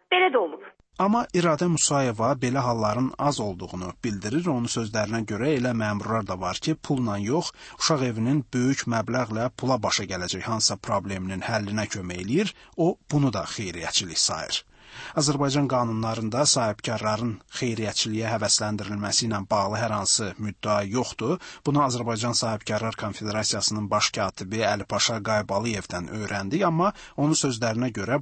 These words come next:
Speaker 2: bunu mənfi hal kimi qəbul eləmək olmaz. Əli Paşa Qaybalıyev deyir ki, inkişaf etmiş ölkələrin sahibkarları ilə Azərbaycan biznesmenlərini bu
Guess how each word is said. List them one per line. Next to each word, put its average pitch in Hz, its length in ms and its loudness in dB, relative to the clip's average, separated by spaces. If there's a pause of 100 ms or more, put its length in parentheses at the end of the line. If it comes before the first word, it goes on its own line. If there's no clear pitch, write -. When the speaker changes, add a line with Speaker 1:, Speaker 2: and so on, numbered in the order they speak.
Speaker 2:
bunu 120 240 2
mənfi 123 400 0
hal 117 240 0
kimi 113 240 -2
qəbul 110 380 0
eləmək 107 260 -2
olmaz. 113 380 2 (340)
Əli 127 160 0
Paşa 127 300 0
Qaybalıyev 107 640 -2
deyir 110 260 -2
ki, 147 240 0
inkişaf 117 380 -2
etmiş 104 320 -2
ölkələrin 107 500 -2
sahibkarları 104 840 0
ilə 104 160 0 (340)
Azərbaycan 117 560 0
biznesmenlərini 104 1040 -2
bu 123 80 -4